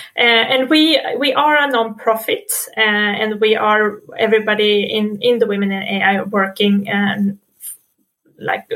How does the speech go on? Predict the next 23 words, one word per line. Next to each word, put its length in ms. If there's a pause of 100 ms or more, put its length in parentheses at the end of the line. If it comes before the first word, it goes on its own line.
(120)
on 160
our 300
free 340
time, 340
because 540
we 160
think 280
that 120
this 180
question 380
is 140
very 420
important. 680 (440)
So 260
we 220
are 260
also 300
looking 320
for 380
sponsorship 760
and 160
partnership, 640 (280)
uh, 540